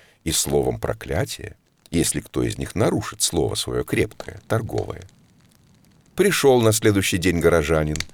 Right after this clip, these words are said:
сел в самом центре, в самом дорогом павильоне посреди шампуней и изысканных яств. Молоко выставил, торгует, значит. Подходит к нему стражник и говорит:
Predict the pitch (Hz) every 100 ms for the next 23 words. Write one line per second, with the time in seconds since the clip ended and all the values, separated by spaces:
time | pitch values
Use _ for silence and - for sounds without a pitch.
0 | - - - - 196 180 - 147 113 82
1 | - 73 69 69 - 73 78 - _ -
2 | - 78 170 160 120 107 - 101 110 101
3 | 98 80 64 62 - - 65 64 76 -
4 | 69 - - 120 98 71 78 69 65 71
5 | 69 73 - 62 53 - - - - -
6 | 92 127 151 147 - 101 113 - - 95
7 | - _ _ - 170 98 - 101 95 -
8 | - 107 - - _ _ _ _ _ _
9 | _ _ _ _ _ _ - 76 - -
10 | 123 110 - 87 80 - - 57 53 -
11 | - 120 143 185 196